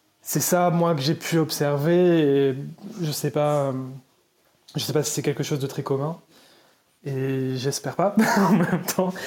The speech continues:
j'espère, j'espère pas revivre, revivre ça, parce que c'est vrai que être, euh, être toujours à l'affût de vérifier si le gamin, il fait le mur ou quoi, enfin, c'était,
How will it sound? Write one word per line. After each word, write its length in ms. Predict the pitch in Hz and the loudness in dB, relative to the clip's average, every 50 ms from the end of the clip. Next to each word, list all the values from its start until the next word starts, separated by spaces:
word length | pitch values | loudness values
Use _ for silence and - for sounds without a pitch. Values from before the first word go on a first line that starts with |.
| - - | -6 -4
j'espère, 400 | - 151 131 151 156 143 160 156 | -2 0 2 2 2 0 0 -4
j'espère 320 | 143 - 165 147 - 151 131 | -4 -4 -4 -2 -2 -2 0
pas 140 | 156 151 139 | 0 0 0
revivre, 880 | 131 127 143 151 151 151 143 156 156 139 135 135 135 135 131 131 127 | 0 0 2 2 2 2 0 -2 -2 -2 -4 -4 -2 -2 -4 -4 -2
revivre 420 | 127 143 139 139 143 135 131 139 135 | -2 -2 -2 -2 -4 -4 -4 -4 -2
ça, 200 | 135 - 185 180 | -2 -2 -2 -2
parce 120 | 160 - | -2 -6
que 60 | - - | -8 -4
c'est 120 | - 151 | -4 -2
vrai 160 | 135 147 147 | 0 0 -2
que 240 | 139 - 135 127 135 - - - _ _ _ _ _ _ _ _ _ _ _ - | -2 -4 -6 -6 -8 -12 -18 -20 _ _ _ _ _ _ _ _ _ _ _ -4
être, 300 | 156 147 143 - - 147 | -4 -4 -4 -2 -2 0
euh, 320 | 143 139 139 135 139 139 143 | 2 2 4 4 4 2 2
être 220 | 147 139 - - | 0 -2 -4 -8
toujours 300 | - - 147 147 160 156 | -8 -6 -4 0 0 2
à 40 | 147 | 2
l'affût 380 | 147 147 143 - - 156 156 | 2 0 0 -2 -2 -2 0
de 80 | 147 147 | 0 0
vérifier 400 | 135 143 131 143 135 - - 147 | 0 0 -2 -2 -4 -4 -6 -6
si 120 | - - | -4 -4
le 100 | 143 135 | -4 -2
gamin, 360 | 127 143 139 139 139 143 147 147 | -2 -2 -2 0 0 0 0 0
il 80 | 143 135 | -2 -4
fait 180 | - - 147 | -4 -6 -4
le 100 | 135 139 | -4 -2
mur 300 | 135 139 147 151 147 143 139 | -2 -2 -2 -2 -2 -2 -4
ou 20 | |
quoi, 200 | - - 160 156 | -4 -2 -4 -4
enfin, 240 | - - 139 131 123 120 | -2 -4 -8 -8 -8 -10
c'était, 420 | - - - - 139 135 131 131 | -12 -14 -12 -12 -10 -10 -10 -10